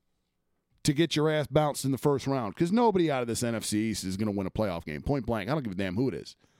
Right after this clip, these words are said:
Washington struggled to beat us last night. That was a competitive game with, with scrubs in there. They're gonna get just drubbed by Tampa this week.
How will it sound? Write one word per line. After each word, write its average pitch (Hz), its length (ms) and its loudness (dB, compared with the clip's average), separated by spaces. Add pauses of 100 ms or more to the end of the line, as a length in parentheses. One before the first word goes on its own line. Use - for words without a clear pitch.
(1800)
Washington 170 500 2
struggled 160 360 2
to 143 60 0
beat 147 160 4
us 160 200 2
last 104 260 -2
night. 107 160 0
That 131 100 4
was 160 120 0
a 135 40 -8
competitive 135 480 0
game 127 400 -2 (440)
with, 135 500 0
with 131 240 0
scrubs 147 680 0
in 120 140 0
there. 95 320 -8 (1500)
They're 175 220 6
gonna 220 180 2
get 165 300 2 (720)
just 143 320 0 (220)
drubbed 117 680 0
by 107 200 0
Tampa 120 340 -2
this 95 240 -2
week. 92 320 -6